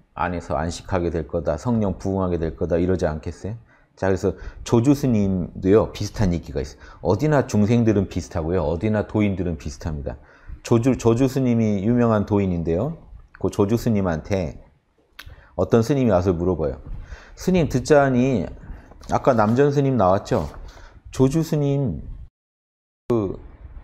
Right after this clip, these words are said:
스승이신 남전 스님을 직접 뵈셨다면서요?" 조주 스님, 선생님이신 그 유명한 남전 스님 뵈셨다면서요?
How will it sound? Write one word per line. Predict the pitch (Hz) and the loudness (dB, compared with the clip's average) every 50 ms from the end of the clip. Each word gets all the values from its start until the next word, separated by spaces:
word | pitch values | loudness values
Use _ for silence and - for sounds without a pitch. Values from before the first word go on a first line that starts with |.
| - - - - | -20 -20 -20 -10
스승이신 | - - 180 - - 180 165 156 139 - 135 120 | -4 -4 -2 0 0 0 0 0 -2 0 2 2
남전 | 107 101 107 117 131 139 135 | 4 4 4 4 2 2 2
스님을 | 127 135 127 120 120 110 110 | 2 0 0 2 2 0 0
직접 | - 113 - 139 123 - | -2 -2 0 0 0 0
뵈셨다면서요?" | 123 120 131 127 - - 117 113 107 101 87 101 110 127 131 101 78 76 - - _ _ _ - _ - - - _ - | 0 0 0 0 0 0 0 0 0 -2 -2 -4 -4 -4 -4 -6 -10 -12 -16 -20 _ _ _ -20 _ -20 -20 -20 _ -10
조주 | - - 127 127 160 147 | -4 -2 -2 0 0 -2
스님, | 143 160 147 135 113 101 92 92 - - - - - - | 0 0 0 0 0 0 -2 -6 -12 -20 -20 -20 -20 -10
선생님이신 | - - 202 202 214 202 190 185 180 175 156 143 151 143 131 - | -2 0 2 4 4 4 4 4 2 2 0 0 0 -2 -2 0
그 | - 131 131 127 | 2 2 4 4
유명한 | 127 139 139 139 135 135 127 123 | 4 4 2 2 4 4 4 4
남전 | 107 98 107 120 127 135 131 | 4 4 4 4 4 4 4
스님 | 131 127 123 120 113 | 4 2 2 2 2
뵈셨다면서요? | - 135 139 147 143 143 - 131 120 117 110 107 104 120 123 135 120 85 71 | 4 4 4 4 4 4 4 2 4 4 2 2 2 2 0 0 0 -2 -6